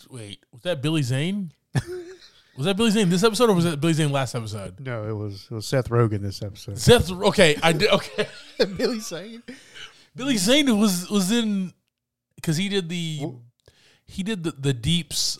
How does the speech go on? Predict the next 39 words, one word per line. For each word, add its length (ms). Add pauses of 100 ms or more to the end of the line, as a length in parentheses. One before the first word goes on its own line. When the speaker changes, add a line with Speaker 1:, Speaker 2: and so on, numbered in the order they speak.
Speaker 1:
um, 800 (840)
story 460
thing 220
in 100
the 60
beginning. 400
You, 180
I 40
think 120
it 40
was 120
the, 100 (220)
the 80
last 300
episode. 500 (640)
The 80
Deep 280
Speaker 2:
Oh. 100 (100)
Speaker 1:
op-, 180 (100)
one 320
episode 380
opens 240
up 140
with, 120
like, 140
the 120
Deep 440
telling 320
a 80
story 680 (180)
on 140
television, 800 (360)
and 120
Speaker 2:
Oh. 40
Speaker 1:
it's 160
narrated 680
or 440
hosted 580
by 440